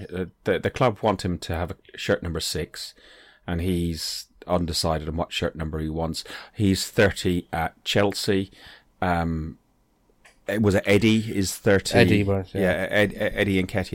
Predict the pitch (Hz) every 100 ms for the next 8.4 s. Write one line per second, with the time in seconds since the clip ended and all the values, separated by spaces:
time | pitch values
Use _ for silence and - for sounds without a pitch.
0 | 85 82 - 90 - 82 80 87 90 -
1 | 90 87 - - - - 92 101 98 92
2 | 101 92 87 87 82 92 - - - 107
3 | 87 85 - 85 82 - 90 80 78 73
4 | 82 85 143 - 104 82 82 90 87 -
5 | 82 85 110 92 95 90 78 - 110 98
6 | - - - - - 113 117 113 104 -
7 | - - - _ - 107 101 98 95 -
8 | 113 104 113 -